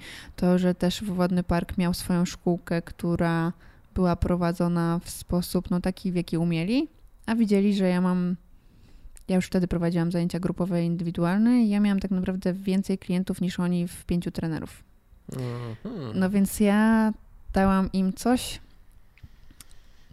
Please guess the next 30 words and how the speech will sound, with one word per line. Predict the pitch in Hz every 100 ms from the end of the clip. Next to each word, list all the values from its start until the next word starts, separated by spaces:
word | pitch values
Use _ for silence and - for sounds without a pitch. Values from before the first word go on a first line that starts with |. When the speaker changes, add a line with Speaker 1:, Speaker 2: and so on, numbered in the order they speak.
| -
Speaker 1:
czego | 190 196
oni | 220
nie | 247
mieli, | 262 285 294
oni | 269 262
mi | 240
dali | 214 208
coś, | 208 208
czego | 214 208 208 208
ja | 196
nie | 165
miałam. | 156 - - 202 - - - - -
E, | 190 196 190
więc | 196 202
ja | 240 240
dałam | 226 220
im | 220
klientów, | - - 208 233 294 302
ale | 269
dałam | 240 247 247
im | 240 233
też, | 214 214 - - - - - -
jak | 196
można, | 202 202 208 196 190 -
jak | 196
mogłeś | 202 190 190
zobaczyć, | 180 185 196 208 - - -
powiedzmy, | 190 - 190
że | 185
wizerunek. | 196 190 165 151 - -